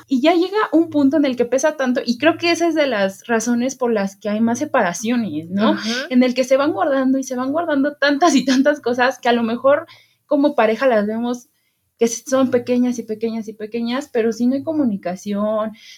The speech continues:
Speaker 1: no estamos arreglándolas, eh, o no estamos dando de nuestra parte, porque hay que recordar que es cincuenta y cincuenta,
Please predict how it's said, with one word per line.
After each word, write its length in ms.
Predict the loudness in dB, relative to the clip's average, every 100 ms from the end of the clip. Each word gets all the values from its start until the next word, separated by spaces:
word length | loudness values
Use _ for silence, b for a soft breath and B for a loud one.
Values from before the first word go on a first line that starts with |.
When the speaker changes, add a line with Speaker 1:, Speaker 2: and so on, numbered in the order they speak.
| 2
Speaker 1:
no 120 | 2
estamos 400 | 4 4 4 2
arreglándolas, 1000 | 0 0 2 4 4 4 2 -2 -6 -12 b b b _ 0
eh, 320 | 2 2 0
o 100 | 2
no 100 | 4
estamos 400 | 4 2 2 2
dando 220 | 2 2 2
de 120 | 0
nuestra 300 | -4 -8 -4
parte, 420 | -4 -2 -4 -4
porque 300 | -8 -6 -4
hay 60 | -2
que 100 | 2
recordar 520 | 2 2 0 0 -2
que 180 | -4 -4
es 80 | -2
cincuenta 440 | -2 2 2 2
y 40 | -4
cincuenta, 760 | -2 -4 -2 -2 2 2 2